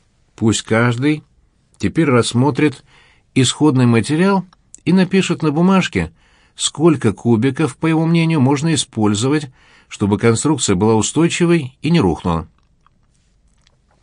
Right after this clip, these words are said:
Напряжённое молчание. Потом все начинают галдеть, задавать вопросы.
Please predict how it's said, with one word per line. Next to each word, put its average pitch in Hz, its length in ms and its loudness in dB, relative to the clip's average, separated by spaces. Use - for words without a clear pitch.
Напряжённое 90 720 2
молчание. 117 760 -2
Потом 156 340 0
все 127 160 -4
начинают 107 460 0
галдеть, 110 680 0
задавать 127 440 -2
вопросы. 131 760 0